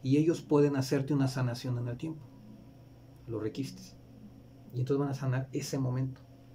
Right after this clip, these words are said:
Pero dile, "Oye, quiero que me hagas una sanación en el tiempo". Y vamos a sanar ese momento. Fíjate que esto, eh, cuando sanas en el tiempo, eh, puede ser hasta un momento de una violación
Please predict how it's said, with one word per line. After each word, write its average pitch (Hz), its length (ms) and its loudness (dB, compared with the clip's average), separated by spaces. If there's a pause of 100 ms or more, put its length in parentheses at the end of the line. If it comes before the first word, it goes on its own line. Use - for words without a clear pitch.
(140)
Pero 127 140 4
dile, 135 260 4
"Oye, 156 320 4
quiero 147 240 2
que 135 120 -2
me 131 100 2
hagas 135 240 0
una 135 140 0
sanación 127 500 -2 (920)
en 127 120 0
el 110 140 -2
tiempo". 101 280 -8 (520)
Y 127 80 -4
vamos 147 240 4
a - 20 0
sanar 131 400 0
ese 151 320 -2
momento. 127 600 0 (360)
Fíjate 170 460 2
que 147 120 2
esto, 160 440 2
eh, 131 240 0
cuando 113 260 -4
sanas 156 380 0
en 131 80 2
el 117 100 0
tiempo, 127 380 -2 (680)
eh, 117 640 -2 (560)
puede 147 300 6
ser 139 340 0
hasta 127 260 -2
un 135 80 4
momento 135 460 4
de 117 140 0
una 127 240 2
violación 110 480 -2